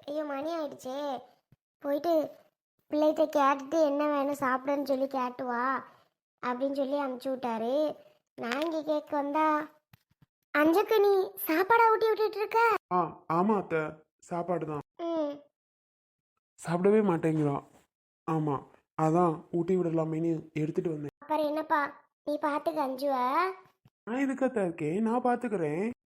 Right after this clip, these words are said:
Speaker 1: சீலா, வாமா, சாப்பாடா கொண்டு வந்த? ஆஹா, இல்ல அத்தை. ம், எனக்கு வீட்ல டைம் இல்ல சமைக்கிறதுக்கு, அதான் நாங்களே கடையில சாப்பிட்டு தான் வந்தோம்.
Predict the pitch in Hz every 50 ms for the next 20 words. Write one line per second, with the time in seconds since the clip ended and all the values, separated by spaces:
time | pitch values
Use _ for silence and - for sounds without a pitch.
0 | - - 339 330 359 392 392 370 311 285 - - - - 285 302 330 381 381 381
1 | 359 359 381 370 370 - _ _ _ - - - 359 392 381 494 466 453 427 427
2 | 440 427 415 427 440 415 415 453 427 392 170 - _ _ - 285 285 320 359 381
3 | 427 - - - - - 311 330 381 415 403 403 381 349 339 349 - - - -
4 | - - - - - - 277 269 262 254 240 226 214 202 202 208 208 233 302 -
5 | 427 453 440 415 370 359 370 381 - 440 427 392 370 - - - - _ _ _
6 | - 320 359 415 494 554 508 381 370 349 294 302 320 320 359 339 311 285 277 262
7 | 262 - - - - - _ _ _ _ - 294 285 277 320 359 349 311 277 -
8 | - - - 285 269 269 277 320 359 381 403 415 403 359 294 294 302 349 349 370
9 | 339 311 320 302 302 311 311 285 262 254 254 269 -